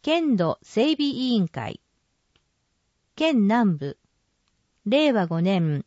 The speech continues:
七月十四日。徳島南部自動車道、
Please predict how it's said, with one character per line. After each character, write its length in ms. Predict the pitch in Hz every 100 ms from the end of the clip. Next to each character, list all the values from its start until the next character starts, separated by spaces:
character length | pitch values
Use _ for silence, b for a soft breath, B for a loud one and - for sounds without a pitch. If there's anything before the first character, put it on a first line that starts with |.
| _ -
七 300 | - - 262
月 380 | 254 - 220
十 300 | 170 196 269
四 200 | 202 151 - -
日。 220 | 147 - _ _ _ _ _ _ _ _ _ _ _ _ _
徳 220 | 220 -
島 400 | - 320 262 185
南 320 | 156 175 269
部 80 | 262
自 180 | 247 240
動 220 | 247 262
車 200 | 247 254
道、 440 | 226 151 123 -